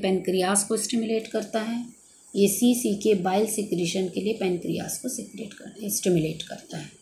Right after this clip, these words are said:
उसके बाद intestinal digestion food का होता है। इस प्रकार गैस्ट्रिन regulate करता है शुरुआत में food के digestion के लिए,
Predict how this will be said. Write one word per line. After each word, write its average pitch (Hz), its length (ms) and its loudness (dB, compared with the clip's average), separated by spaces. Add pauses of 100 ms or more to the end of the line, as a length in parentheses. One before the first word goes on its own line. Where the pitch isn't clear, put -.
(720)
उसके - 260 4
बाद 196 200 8
intestinal 185 680 4
digestion 175 560 0
food 175 340 -10
का 202 80 -2 (120)
होता - 220 -12
है। - 200 -14 (340)
इस 226 180 0
प्रकार 196 400 2
गैस्ट्रिन 180 500 2
regulate 170 420 2
करता - 320 -4
है 208 180 -2
शुरुआत 165 540 -4
में 311 160 2 (380)
food 180 360 0
के 254 120 2 (1120)
digestion 180 640 4 (360)
के 196 160 6 (420)
लिए, 180 500 2